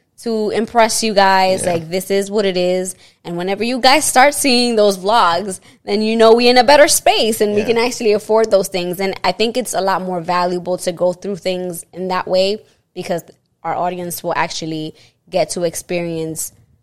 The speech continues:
Speaker 1: our emotions, our raw, real
Speaker 2: And the
Speaker 1: emotions.
Speaker 2: growth.
Speaker 1: Right. And, and, and our, our growth, for sure.
Speaker 2: Yeah, and it's easy to find, like,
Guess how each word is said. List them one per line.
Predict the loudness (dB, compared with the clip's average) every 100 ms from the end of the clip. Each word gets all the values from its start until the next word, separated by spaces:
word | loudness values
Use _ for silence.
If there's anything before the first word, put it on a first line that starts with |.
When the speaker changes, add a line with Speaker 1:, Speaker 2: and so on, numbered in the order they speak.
| _
Speaker 1:
our | -2 0
emotions, | 0 -2 -4 -6 -8 -8 -4
our | -4
raw, | -2 2 4 4
real | 0 -2 -2 0
Speaker 2:
And | 0
the |
Speaker 1:
emotions. | -2 -2 0 0
Speaker 2:
growth. | 0 -4 -16 _ _ _
Speaker 1:
Right. | -4 -4 -6 _ _ _ _ _ _ -18 -8
And, | -4 -4 -4 -6 -8 -12
and, | -10 -10 -12 _
and | -16 -8
our, | -6 -6 -8 -10
our | -10
growth, | -8 -10 -12 _
for | -18
sure. | -14 -12 -14 -18 _ _ _ _
Speaker 2:
Yeah, | -2 0 0 -6 -6
and | -4
it's | -4 -4
easy | -4 -2 -2
to | -4
find, | -6 -2 -2 -2
like, | -6